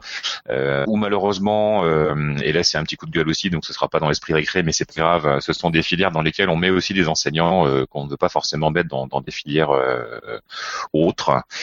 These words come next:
Euh, je pense à des filières générales par exemple, hein, ce qui fait que ça fait quand même un, un mélange assez, euh, assez particulier dans ce genre de filière.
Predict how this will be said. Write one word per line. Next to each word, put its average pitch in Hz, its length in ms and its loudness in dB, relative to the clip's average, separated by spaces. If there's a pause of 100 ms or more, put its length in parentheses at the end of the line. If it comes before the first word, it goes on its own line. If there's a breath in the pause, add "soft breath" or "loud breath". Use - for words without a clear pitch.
(200 loud breath)
Euh, 64 80 0
je - 120 -6
pense 69 200 0
à 64 60 -2
des 71 80 0
filières 71 240 0
générales 71 480 0
par 65 180 0
exemple, 82 400 0
hein, 82 60 0
ce - 80 -2
qui - 80 -4
fait 135 140 0
que - 120 0
ça 92 160 0
fait - 160 0
quand 92 120 0
même 104 200 2
un, 71 260 0
un 71 120 -2
mélange 80 380 4
assez, 73 340 2
euh, 65 240 2
assez - 180 -8
particulier - 480 -2
dans 82 120 0
ce - 120 -10
genre 71 140 -4
de 65 80 -8
filière. 82 340 -2